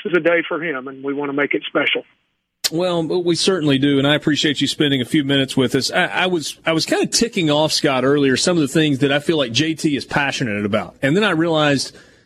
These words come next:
Speaker 2: he's like a lot of Mississippians. He's got a lot of things that he really likes.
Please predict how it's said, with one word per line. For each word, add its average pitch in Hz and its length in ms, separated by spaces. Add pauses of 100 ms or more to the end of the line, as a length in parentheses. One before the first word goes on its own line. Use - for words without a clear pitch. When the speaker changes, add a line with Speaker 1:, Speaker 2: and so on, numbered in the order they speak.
Speaker 2:
he's 370 280
like 403 180
a 277 80
lot 285 240
of 330 80
Mississippians. 165 680
He's 247 200
got 220 120
a 139 60
lot 127 220
of 233 100
things 190 240
that 185 80
he 180 80
really 185 240
likes. - 440